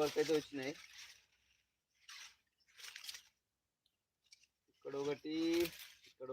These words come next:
ఒకటి, ఇక్కడ ఒకటి, మూడు వచ్చినాయి దీనికి. దీనికి ఇక్కడ ఒకటి, ఇక్కడ ఒకటి, ఇక్కడ ఒకటి స్టార్ట్ అయింది. దీనికి మూడు అయితే. మరి లైవ్ చూస్తున్న ప్రతి ఒక్కరైతే ఫాస్ట్‌గా తీసుకుని కొనేది డబ్బు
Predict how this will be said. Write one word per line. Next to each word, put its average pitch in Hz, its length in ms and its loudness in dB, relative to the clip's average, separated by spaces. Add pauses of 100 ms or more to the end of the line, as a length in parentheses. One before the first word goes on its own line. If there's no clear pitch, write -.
ఒకటి, 131 240 -6 (100)
ఇక్కడ 123 260 -12
ఒకటి, 120 220 -12 (100)
మూడు 135 200 -10
వచ్చినాయి 131 320 -12
దీనికి. 120 280 -10 (1400)
దీనికి 139 320 -12
ఇక్కడ 135 240 -8
ఒకటి, 135 260 -12 (140)
ఇక్కడ 131 280 -16
ఒకటి, 131 300 -12
ఇక్కడ - 240 -12
ఒకటి 143 220 -8
స్టార్ట్ 135 280 -2
అయింది. 123 280 -14 (960)
దీనికి 139 340 -16
మూడు 127 180 -4
అయితే. - 160 -4 (2750)
మరి 139 140 -2
లైవ్ 190 160 12
చూస్తున్న 202 240 0
ప్రతి 185 180 10
ఒక్కరైతే 180 320 6
ఫాస్ట్‌గా 165 320 4
తీసుకుని 165 280 -4
కొనేది 160 220 6
డబ్బు 147 120 8